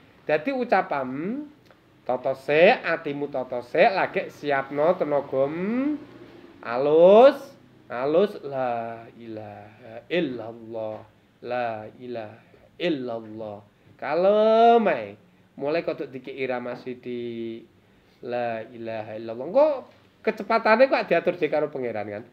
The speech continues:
Akhire, "La ilaha illallah, la ilaha illallah." Kecepatan udah harus deh, ora mbok atur awakmu.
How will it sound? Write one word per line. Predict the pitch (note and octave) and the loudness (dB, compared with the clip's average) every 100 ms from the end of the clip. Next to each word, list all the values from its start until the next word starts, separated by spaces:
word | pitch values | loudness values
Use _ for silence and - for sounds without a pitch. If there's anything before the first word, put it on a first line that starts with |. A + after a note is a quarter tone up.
| _ _ - | _ _ -12
Akhire, | B2+ - E3 C#3 | -8 -2 0 2
"La | D#3 D3+ | 2 2
ilaha | B2 C3+ A#2 A#2+ | 0 -8 -6 0
illallah, | F3 C#3 D3 C3+ A#2 | 2 2 2 -2 -2
la | D3+ | -4
ilaha | C3 B2+ A#2+ C3+ | -4 -6 -8 -6
illallah." | C3+ D#3+ | -8 -8
Kecepatan | G#3 F#3+ G3+ G3+ A#3 F#3+ | -10 -6 -4 -2 0 4
udah | |
harus | E3 - | 4 4
deh, | D3+ C#3 | 0 2
ora | E3+ | 2
mbok | D3+ E3 | 2 0
atur | C#3 | 2
awakmu. | D#3 D#3 F3 D#3+ C#3+ | 2 2 -2 -4 -8